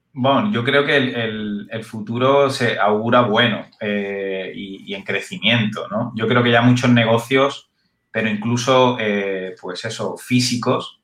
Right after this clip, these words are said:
y, y mucho más los online, ¿no? Eh, están, eh, están viendo que es una vía casi imprescindible, ¿no? Y, y complementaria, sobre todo, a un lanzamiento, a una,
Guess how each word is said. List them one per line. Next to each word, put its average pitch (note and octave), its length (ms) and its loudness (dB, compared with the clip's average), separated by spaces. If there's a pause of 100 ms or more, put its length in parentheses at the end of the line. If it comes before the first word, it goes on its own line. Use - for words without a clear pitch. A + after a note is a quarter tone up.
(100)
y, - 220 -8
y G#2+ 120 -6
mucho B2 300 2
más A#2+ 200 4
los A2+ 220 2
online, A#2 380 4
¿no? C3 260 -2
Eh, G#2 260 -6
están, A#2+ 760 4 (480)
eh, G#2+ 260 -2
están A#2 280 0
viendo B2 260 4
que B2 80 2
es A#2 60 2
una A#2+ 180 6
vía B2 220 4
casi A#2+ 280 0
imprescindible, G2+ 840 -6
¿no? G#2 240 -8
Y, F#2 480 -12
y G#2 80 -16
complementaria, G#2+ 1160 2
sobre G#2 300 -2
todo, G#2+ 160 2
a A#2 220 4
un A#2+ 100 2
lanzamiento, A#2+ 1000 2
a G2+ 200 2
una, A2+ 400 -2